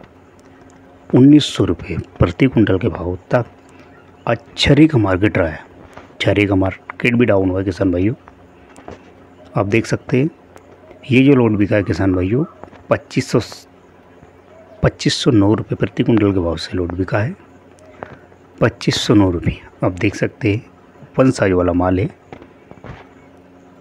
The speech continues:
काफ़ी बेस्ट क्वालिटी का माल रहेगा, लेकिन पच्चीस सौ नौ रुपये प्रति कुंटल के भाव से। इसमें वही थी प्रॉब्लम किसान भाइयों, छर्री क्वालिटी इसमें मिक्स मिली है। वो किसान भाई, आज जो सीहोर मंडी में एक समस्या देखने को मिली है,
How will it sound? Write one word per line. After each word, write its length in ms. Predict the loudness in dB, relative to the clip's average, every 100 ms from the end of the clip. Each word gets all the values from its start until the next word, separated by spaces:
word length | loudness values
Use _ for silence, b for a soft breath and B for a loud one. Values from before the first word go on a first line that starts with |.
| -20 -20
काफ़ी 300 | -4 2 2 2 2
बेस्ट 280 | 2 0
क्वालिटी 360 | -4 -2 0 0
का 120 | -2
माल 240 | 0 0 0
रहेगा, 320 | -2 -4 -4
लेकिन 840 | -6 -10 -16 -12 -12 -12 -4 -2 2
पच्चीस 280 | 0 0 -6
सौ 180 | -2 2
नौ 180 | 4 2
रुपये 220 | 0 0
प्रति 240 | 0 0
कुंटल 180 | 0 0
के 60 | -2
भाव 180 | -6 -10
से। 140 | -18 -20 B B B -16
इसमें 280 | -6 2 4
वही 200 | 4 4
थी 100 | 2
प्रॉब्लम 420 | 2 2 4 4 2
किसान 260 | 2 2
भाइयों, 160 | 2 0 -6 -20 -20 -10
छर्री 260 | -4 0 0
क्वालिटी 380 | 0 -2 0 -2
इसमें 200 | 0 0
मिक्स 280 | 0 -2 -6 0
मिली 240 | 2 2 0
है। 140 | -2 -6 -14 -20 B B B B B B
वो 80 | 0
किसान 300 | 2 4 6
भाई, 200 | 6 4 0 -8 -2
आज 300 | 0 0 -2 -10 0
जो 80 | 0
सीहोर 340 | 2 2 4
मंडी 260 | 4 2 2
में 80 | 0
एक 120 | -2
समस्या 380 | -2 0 0 0
देखने 280 | 0 0
को 80 | -2
मिली 240 | -2 -2 -2
है, 140 | -4